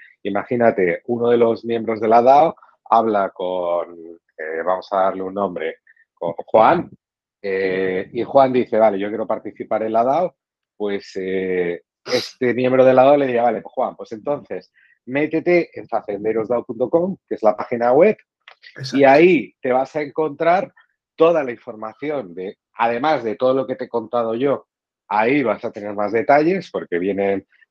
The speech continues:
Speaker 1: pues, eh, unas, las preguntas, eh, eh, más comunes que se pueden tener.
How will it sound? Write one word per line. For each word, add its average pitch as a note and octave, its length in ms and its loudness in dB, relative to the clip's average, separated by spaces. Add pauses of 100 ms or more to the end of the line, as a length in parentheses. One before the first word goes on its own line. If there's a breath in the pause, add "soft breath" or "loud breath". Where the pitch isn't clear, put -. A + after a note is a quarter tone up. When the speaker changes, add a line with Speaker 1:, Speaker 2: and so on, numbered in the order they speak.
Speaker 1:
pues, E2+ 320 -8
eh, E2+ 480 -2
unas, F#2+ 540 -2
las F2+ 180 -6
preguntas, G2+ 840 0
eh, F#2+ 340 2 (480 soft breath)
eh, F#2+ 600 4
más G#2 200 0
comunes A2+ 520 0
que G2+ 100 -14
se - 140 -10
pueden G#2+ 300 -2
tener. D#3 560 2